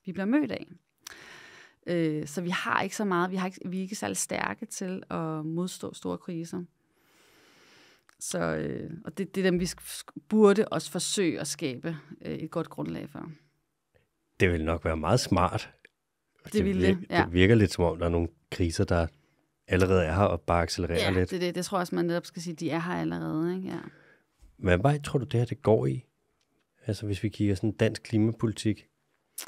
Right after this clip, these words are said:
Speaker 2: tror du, der kommer til at, tror du, det fortsætter i samme spor, eller tror du, der kommer til at være nogle, nogle sving og nogle, måske nogle drastiske ting?
Speaker 1: Altså, der er jo to muligheder, og den ene, det er, at, øh,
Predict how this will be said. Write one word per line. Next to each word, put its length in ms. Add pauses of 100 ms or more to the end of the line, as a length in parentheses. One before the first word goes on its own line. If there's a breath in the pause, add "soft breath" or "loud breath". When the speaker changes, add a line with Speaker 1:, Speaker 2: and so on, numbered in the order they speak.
(160)
Speaker 2:
tror 120
du, 100
der 60
kommer 240
til 200
at, 160
tror 140
du, 120
det 60
fortsætter 360
i 40
samme 280
spor, 240
eller 120
tror 180
du, 100
der 80
kommer 220
til 120
at 100
være 180
nogle, 240 (840 loud breath)
nogle 180
sving 360
og 80
nogle, 240 (600 soft breath)
måske 220
nogle 140
drastiske 480
ting? 200 (840)
Speaker 1:
Altså, 140
der 60
er 60
jo 80
to 200
muligheder, 480
og 160
den 140
ene, 240
det 120
er, 320
at, 400
øh, 480